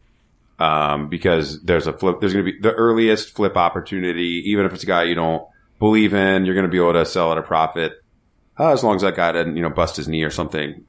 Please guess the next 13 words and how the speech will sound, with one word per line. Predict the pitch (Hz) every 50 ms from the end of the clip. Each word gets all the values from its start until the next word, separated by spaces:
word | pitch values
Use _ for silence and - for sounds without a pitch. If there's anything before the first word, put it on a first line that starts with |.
| _ _
uh, | - 85 78 76 76 -
over | 87 82 85
the | 80
course | 78 - 85 80 -
of | -
the | 76
summer. | 76 - 80 76 73 76 76 76 -
But, | 90 87 85 85 - - - - _ _ _ _ _ _ _ _ _ _ _ _ _
you | - 120 107
know, | 107 104 - - - _ _ _ _ _ _ _ _
within | - 180 123 117 143 135 - 139 135 127 110
drafts, | - 101 98 95 95 95 92 - - -
there | 98 98 95 95 95 95 92 90 82 - -